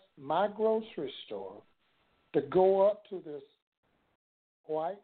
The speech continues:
sto-, man store where they would, he would give them credit and cheat them on a constant basis.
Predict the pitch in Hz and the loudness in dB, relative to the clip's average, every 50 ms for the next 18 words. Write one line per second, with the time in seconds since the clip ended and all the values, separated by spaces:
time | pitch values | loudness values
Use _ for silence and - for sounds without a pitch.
0 | _ _ - - _ _ 214 202 196 185 180 180 180 175 175 175 175 175 156 151 | _ _ -20 -20 _ _ -8 -8 -8 -8 -10 -12 -12 -12 -12 -12 -10 -6 -6 -4
1 | 151 - _ _ 175 143 127 120 104 95 107 123 _ _ _ _ _ _ _ _ | -4 -6 _ _ -8 -8 -8 -8 -10 -14 -18 -20 _ _ _ _ _ _ _ _
2 | _ _ _ _ _ 139 139 143 139 147 165 196 214 208 196 180 165 - - 196 | _ _ _ _ _ -2 -2 0 2 4 4 4 4 2 0 -4 -6 -6 -8 -10
3 | 202 180 160 147 147 - 156 175 190 190 - 208 208 208 214 - - - 202 160 | -8 -6 -6 -6 -6 -4 -4 -2 -2 -2 -2 -4 -4 -4 -6 -8 -6 -4 -4 -2
4 | 131 127 147 - - - 151 147 156 151 - - - - 285 247 247 - _ - | -2 -2 -4 -6 -6 -6 -6 -6 -6 -8 -12 -4 2 2 2 2 2 -2 _ -12
5 | - 95 - - _ _ _ _ _ _ _ _ _ _ _ _ _ _ _ _ | -12 -12 -12 -16 _ _ _ _ _ _ _ _ _ _ _ _ _ _ _ _
6 | _ _ _ - 170 160 151 147 143 - - - 170 165 156 151 151 - - 170 | _ _ _ 0 2 4 4 4 2 -2 0 2 4 4 4 2 0 -2 -4 -2
7 | 156 156 - 123 127 143 135 131 120 | -2 -2 -4 -2 0 0 0 0 -4